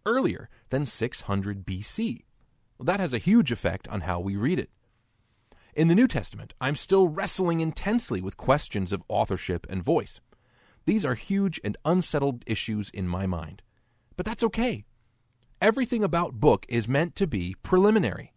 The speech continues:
just a first step to being ready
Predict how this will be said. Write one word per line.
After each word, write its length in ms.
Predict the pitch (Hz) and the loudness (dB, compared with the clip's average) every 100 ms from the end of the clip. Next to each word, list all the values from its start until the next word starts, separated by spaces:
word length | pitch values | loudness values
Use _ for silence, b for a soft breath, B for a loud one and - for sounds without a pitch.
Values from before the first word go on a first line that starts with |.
| _ - _ | _ -20 _
just 240 | 202 - - | -4 -4 -6
a 60 | |
first 420 | 156 - 202 196 - | -6 0 0 0 -4
step 460 | - - 165 - b b b | -6 0 0 -2 b b b
to 120 | 170 | 4
being 300 | 160 170 160 | 4 2 2
ready 360 | 170 185 135 | 0 0 0